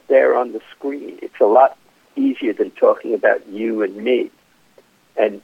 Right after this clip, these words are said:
asking a, an opinion, or giving your opinion. And when there's things about sexuality in the news, comment on them. You know, there's so much about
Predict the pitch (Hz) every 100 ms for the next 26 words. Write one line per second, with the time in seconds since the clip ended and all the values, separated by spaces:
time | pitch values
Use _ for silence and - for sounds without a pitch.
0 | - 117 123 - - - 120 - - -
1 | 110 - - 117 - - 160 160 - -
2 | _ _ - 110 104 117 143 170 143 90
3 | - - - - - - - - _ _
4 | _ _ _ _ _ _ _ _ _ -
5 | 117 110 110 113 117 107 - _ _ _
6 | _ _ _ _ - 143 139 131 - 117
7 | 120 _ - 135 - - 120 - 131 127
8 | - - 117 107 104 101 123 156 156 -
9 | - - _ _ _ _ _ - - 139
10 | 170 165 - - - - - - _ _
11 | _ _ _ - 107 98 101 - - 120
12 | 123 - - - _ _ _ _ - 107
13 | - 104 98 -